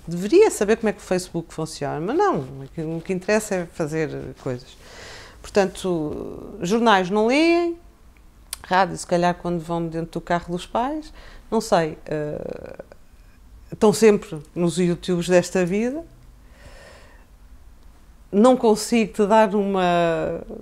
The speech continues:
uma opinião minha sobre os YouTubers que existem para aí, porque sinceramente acho que são todos meios apanhados da, da cabeça.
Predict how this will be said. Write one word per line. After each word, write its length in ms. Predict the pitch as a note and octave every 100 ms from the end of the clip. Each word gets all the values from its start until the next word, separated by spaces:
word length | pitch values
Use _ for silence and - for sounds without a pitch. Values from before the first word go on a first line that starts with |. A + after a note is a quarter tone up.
| - - - G#1
uma 260 | F3 F3+ G#3
opinião 460 | A#3+ A#3+ A#3+ A3+
minha 440 | A3 C#4 B3+ G3 F#3+
sobre 420 | - G#3 F#3+ F#3+
os 160 | A3
YouTubers 800 | G#3 G3+ G3 - G#3+ F3+ F3+ -
que 160 | - F#3+
existem 440 | F#3+ F#3+ F#3 F#3
para 200 | F3+ F#3+
aí, 240 | F#3 G#3 B3+
porque 260 | A3 -
sinceramente 680 | - F3+ F#3+ E3+ F3 F3 E3
acho 120 | E3
que 120 | - -
são 120 | F3
todos 320 | E3+ D#3+ -
meios 360 | F3 E3 D#3+ D#3
apanhados 640 | D#3 E3 D#3+ D3+ D3 - - - - - - - -
da, 260 | - D3 C#3+ - - D3+ D3+ D3+ D#3 - E3+ F3+ -
da 100 | E3+
cabeça. 460 | - G3+ A#3+ C#4+